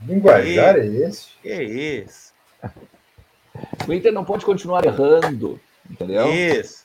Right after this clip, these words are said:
Speaker 2: isso.
Speaker 3: O Inter não pode continuar esfacelando seus cofres.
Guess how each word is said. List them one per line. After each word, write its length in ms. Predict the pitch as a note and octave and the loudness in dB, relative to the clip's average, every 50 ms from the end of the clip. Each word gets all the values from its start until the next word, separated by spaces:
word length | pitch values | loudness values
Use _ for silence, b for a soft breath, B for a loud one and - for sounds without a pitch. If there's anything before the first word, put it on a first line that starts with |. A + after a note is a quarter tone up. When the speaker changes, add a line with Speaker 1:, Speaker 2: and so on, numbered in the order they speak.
| _ _ _ | _ _ _
Speaker 2:
isso. 360 | - A2+ B2 C3 A#2+ A#2 - - | -20 -18 -16 -16 -18 -18 -16 -10
Speaker 3:
O 60 | C#3+ | -10
Inter 160 | D3+ D3+ G3 F3+ | -8 -6 -4 -4
não 100 | F3 D#3 | -4 -2
pode 280 | - F3+ F#3+ F#3 - | 0 0 0 0 0
continuar 420 | - F#3+ F3+ - E3 E3 E3 E3+ F3 | -2 -4 -2 -4 -4 -4 -4 -4 -4
esfacelando 960 | E3 - - - E3 E3 D#3+ - - D#3+ C#3+ C3+ C3+ C3+ C#3 D3 - C#3+ C#3+ | -6 -6 0 0 0 0 0 0 2 2 4 4 4 2 2 0 0 -4 -6
seus 300 | C3+ - - A#2+ A#2 - | -6 -4 -4 -4 -4 -6
cofres. 760 | - - A#2 A#2 A#2 A#2 - - - - - - - - - | -4 0 2 2 2 2 -2 -8 -18 -20 -20 -20 -20 -20 -20